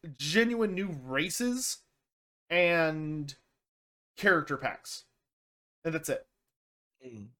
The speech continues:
Speaker 1: Um, like, I don't need, I don't need any more, I, like, I really don't need infinite Lord packs, or, uh, D L C. I, I, I honestly find Lord versus Lord to be one of the worst <laughs> D L C variants, 'cause it's, it's so narrow,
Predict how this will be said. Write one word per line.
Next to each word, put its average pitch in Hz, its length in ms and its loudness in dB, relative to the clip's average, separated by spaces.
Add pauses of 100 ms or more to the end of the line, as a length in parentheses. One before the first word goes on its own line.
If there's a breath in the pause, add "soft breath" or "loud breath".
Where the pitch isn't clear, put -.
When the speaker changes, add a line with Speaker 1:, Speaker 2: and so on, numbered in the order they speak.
Speaker 1:
Um, 147 340 6
like, 143 300 -2
I 180 140 6
don't 214 180 2
need, 185 480 -2 (580)
I 180 80 4
don't 214 120 6
need 202 160 0
any 202 160 0
more, 185 640 4 (440)
I, 131 160 -4
like, 147 260 0
I 147 60 -2
really 170 380 0
don't 156 360 0
need 139 520 -4 (480)
infinite 147 440 -4
Lord 127 260 -2
packs, - 560 -6 (100)
or, 175 220 8
uh, 165 140 8
D 156 160 0
L 151 80 4
C. 135 240 -10
I, 220 360 6 (100)
I, 202 140 6
I 247 40 6
honestly 254 320 2
find 190 540 2 (500)
Lord 165 420 2
versus 175 340 0
Lord 160 460 2 (100)
to 185 80 -4
be 165 200 -8
one 165 160 0
of 170 60 -2
the 160 80 0
worst 143 420 0
<laughs> - 0 -
D 311 140 6
L 254 140 8
C 262 200 0
variants, 262 600 0 (600 soft breath)
'cause 247 160 2
it's, 214 320 -2
it's 214 200 0
so 240 220 4
narrow, 214 800 2